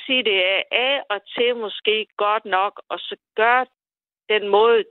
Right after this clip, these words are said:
du nævner. Øh, altså, mm, men det er altså bedst at få,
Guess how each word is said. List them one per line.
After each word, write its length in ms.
du 140
nævner. 680
Øh, 400
altså, 520
mm, 280
men 140
det 120
er 220
altså 240
bedst 320
at 100
få, 200